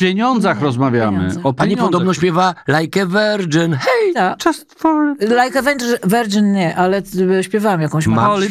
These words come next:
Speaker 3: świadków, żeś pani śpiewała Jacksona i Like a Virgin Madonny.
Speaker 1: Pana
Speaker 3: Naprawdę.
Speaker 1: Sewicz tam powiedział.
Speaker 2: Jacksona nie, Jacksona na pewno nie.
Speaker 1: Dobra, bo ja chciałem, ja teraz ten wątek finansowy chciałbym trochę pociągnąć.
Speaker 2: No dobrze,
Speaker 1: Ważny.
Speaker 2: słucham.
Speaker 3: Ja proszę, bo ja musiałem wyjść na chwilę,
Speaker 1: Nie.
Speaker 3: bo się zakrztusiłem.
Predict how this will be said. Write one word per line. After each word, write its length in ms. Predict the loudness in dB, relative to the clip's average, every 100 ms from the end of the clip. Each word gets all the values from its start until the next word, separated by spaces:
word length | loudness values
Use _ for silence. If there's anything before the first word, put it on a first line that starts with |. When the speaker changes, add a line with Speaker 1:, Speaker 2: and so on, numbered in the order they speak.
| 0
Speaker 3:
świadków, 320 | 0 0 0
żeś 140 | 0 0
pani 220 | 0 0
śpiewała 260 | 0 0 0
Jacksona 440 | -2 -2 -2 0 0
i 60 | 0
Like 180 | -2 -2
a 20 | -2
Virgin 220 | 0 0
Madonny. 440 | 0 -2 -4 -6 -10 _ _ _ _ _ _ _ _ _
Speaker 1:
Pana 140 | -2 0
Speaker 3:
Naprawdę. 240 | 0 0
Speaker 1:
Sewicz 140 | 0 0
tam 140 | -2
powiedział. 380 | 0 0 -2 -4
Speaker 2:
Jacksona 840 | -6 -8 -4 -2 0 0 0 0
nie, 360 | 2 0 0 -2 -6
Jacksona 400 | -6 -2 -2 0
na 120 | 0
pewno 320 | 0 0 -2
nie. 120 | -6 -10 -16 -8
Speaker 1:
Dobra, 280 | -2 -2 -2
bo 180 | 0 0
ja 120 | 0
chciałem, 340 | 0 -2 0 0
ja 180 | 0
teraz 220 | 0 -2 0
ten 160 | 0
wątek 300 | 0 0 -2
finansowy 420 | 0 0 0 -2
chciałbym 360 | -2 -2 0 0
trochę 260 | 0 0 0
pociągnąć. 500 | -2 0 0 0 0
Speaker 2:
No 60 |
dobrze, 60 | 0 0
Speaker 1:
Ważny. 200 | -2 -4
Speaker 2:
słucham. 300 | -2 0 0
Speaker 3:
Ja 60 | 0
proszę, 200 | 0 0
bo 80 |
ja 80 | 0
musiałem 260 | 0 0 0
wyjść 200 | 0 0
na 80 | 0
chwilę, 140 | 0
Speaker 1:
Nie. 80 | 0
Speaker 3:
bo 80 | 0
się 120 | 0
zakrztusiłem. 760 | -2 -2 -4 0 0 0 -2